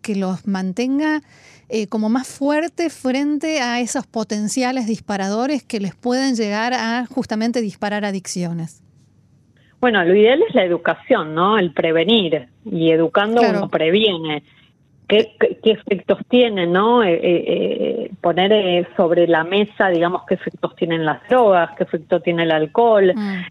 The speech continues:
Speaker 2: eh, las causas, digamos, poder, eh, poner en blanco, digamos,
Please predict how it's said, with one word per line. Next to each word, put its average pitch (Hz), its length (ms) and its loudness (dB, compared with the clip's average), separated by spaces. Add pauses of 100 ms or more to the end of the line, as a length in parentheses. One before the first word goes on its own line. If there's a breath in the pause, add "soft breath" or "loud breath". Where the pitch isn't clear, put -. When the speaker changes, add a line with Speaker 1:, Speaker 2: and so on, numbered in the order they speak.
Speaker 2:
eh, 156 560 0 (120)
las 185 300 0
causas, 214 600 0
digamos, 165 400 0 (380 loud breath)
poder, 196 260 6
eh, - 240 -2 (240)
poner 202 420 2 (180)
en 170 300 2
blanco, 240 520 2
digamos, 202 400 0